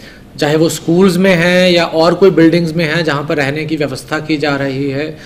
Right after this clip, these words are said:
और उनके खाने की व्यवस्था की जा रही है। अगले अट्ठाईस दिन के लिए फिर हम लोग उनको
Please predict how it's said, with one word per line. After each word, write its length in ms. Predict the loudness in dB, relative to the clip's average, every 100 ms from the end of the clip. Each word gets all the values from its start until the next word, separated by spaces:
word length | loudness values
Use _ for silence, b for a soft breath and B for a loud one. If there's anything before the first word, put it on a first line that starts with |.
| B B
और 120 | -4 -2
उनके 260 | -2 -2
खाने 380 | -2 -4 -4 -4
की 100 | -2
व्यवस्था 380 | -4 -4 -6 -6
की 180 | -6 -4
जा 160 | -4
रही 280 | -6 -8 -8
है। 140 | -10 -12 -16 -10
अगले 280 | -4 -2
अट्ठाईस 440 | -4 -6 -4 -2 0
दिन 180 | -2 -4
के 100 | -4
लिए 140 | -4
फिर 160 | -6 -10
हम 160 | -8
लोग 220 | -6 -6
उनको 440 | -8 -8 -8 -8